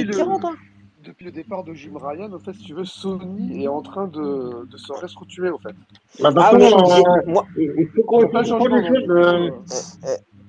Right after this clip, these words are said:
Speaker 3: Sony, euh, c'était, euh, entre guillemets, racheté par, euh, la branche
Speaker 1: Par contre, ça,
Speaker 3: américaine.
Speaker 1: ça bourdonne encore, non ?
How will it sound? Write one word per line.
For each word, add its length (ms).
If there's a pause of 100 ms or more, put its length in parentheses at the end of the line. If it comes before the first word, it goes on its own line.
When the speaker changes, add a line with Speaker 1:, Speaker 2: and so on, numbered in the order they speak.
(140)
Speaker 3:
Sony, 400 (100)
euh, 200 (120)
c'était, 240
euh, 320
entre 280
guillemets, 260
racheté 420
par, 260
euh, 280
la 120
branche 320
Speaker 1:
Par 120
contre, 220
ça, 120
Speaker 3:
américaine. 400 (640)
Speaker 1:
ça 200
bourdonne 420
encore, 320
non ? 100